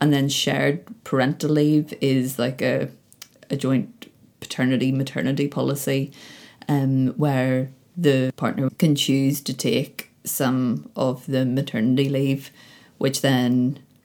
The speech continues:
the mum doesn't get. And those, those chunks of leave can either be taken simultaneously at the same time, or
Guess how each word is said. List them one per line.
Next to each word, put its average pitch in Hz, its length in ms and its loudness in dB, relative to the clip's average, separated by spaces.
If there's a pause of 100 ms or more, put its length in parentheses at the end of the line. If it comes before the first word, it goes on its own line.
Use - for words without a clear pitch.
the 165 80 -2
mum 131 300 0
doesn't - 600 -4 (460)
get. 135 460 -6 (580)
And 156 420 0
those, 151 440 4 (240)
those 147 420 4
chunks 147 300 0
of 139 100 -2
leave 135 360 2
can 147 120 -2
either 135 220 2
be 131 140 0
taken 131 360 -2
simultaneously 156 880 0
at 139 80 4
the - 80 -4
same 131 220 0
time, 151 560 0
or 135 520 0